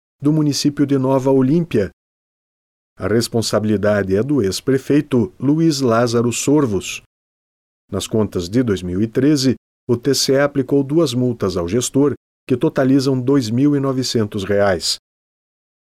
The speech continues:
Em relação às contas de dois mil e quinze,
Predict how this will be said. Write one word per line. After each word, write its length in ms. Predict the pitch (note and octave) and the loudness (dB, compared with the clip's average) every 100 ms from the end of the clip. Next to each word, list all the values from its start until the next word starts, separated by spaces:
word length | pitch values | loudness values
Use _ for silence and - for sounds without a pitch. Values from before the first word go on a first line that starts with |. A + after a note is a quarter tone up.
| _ - | _ -8
Em 80 | G2 | -2
relação 480 | G2 G2+ - A2+ | 0 0 0 0
às 120 | G#2 - | 0 0
contas 380 | G#2 G2 G2 | -2 -2 -2
de 120 | F#2 C3 | 0 0
dois 220 | A2 F2+ | 0 -2
mil 180 | F2+ F#2+ | -2 -4
e 80 | |
quinze, 400 | A#2 C#3+ E3 C3+ | -2 -2 0 0